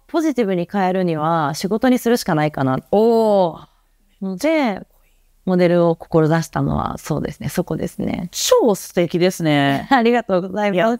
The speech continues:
Speaker 2: 逆になんか学生時代からなれるって信じてました？もしかして。
Speaker 1: そうですね。
Speaker 2: うんう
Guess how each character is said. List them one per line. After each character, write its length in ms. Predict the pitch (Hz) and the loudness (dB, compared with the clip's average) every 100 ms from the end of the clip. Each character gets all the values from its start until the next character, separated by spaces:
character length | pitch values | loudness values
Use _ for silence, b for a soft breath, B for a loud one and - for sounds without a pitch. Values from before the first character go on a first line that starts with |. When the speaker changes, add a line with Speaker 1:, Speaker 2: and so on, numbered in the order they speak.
| - - | -2 0
Speaker 2:
逆 260 | 285 349 | 2 0
に 80 | 349 | 0
な 80 | 339 | -2
ん 40 | |
か 120 | - - - | -4 -8 -2
学 320 | 220 415 - | 2 2 0
生 160 | - 494 | -2 0
時 100 | 453 | 2
代 160 | 453 302 | 2 2
か 100 | 202 | 4
ら 200 | 160 143 | 2 0
な 160 | 185 220 | 0 2
れ 160 | 269 | 2
る 140 | 339 466 | 2 0
っ 20 | |
て 220 | - 170 | -2 -2
信 300 | 165 - 349 | -2 -4 -2
じ 80 | 359 | 0
て 100 | 370 | 0
ま 140 | 349 359 | 0 -2
し 60 | |
た？ 200 | - - | -6 -6
も 220 | 156 165 | -4 -4
し 40 | 165 | -2
か 120 | 156 | -6
し 80 | - | -4
て。 200 | 131 - | -6 -6
Speaker 1:
そ 380 | - - 392 381 | -8 0 2 4
う 20 | |
で 140 | 220 226 | 0 -4
す 120 | 190 | -2
ね。 500 | 180 180 190 185 196 | 0 2 2 0 -2
Speaker 2:
う 60 | |
ん 20 | |
う 40 | 214 | -4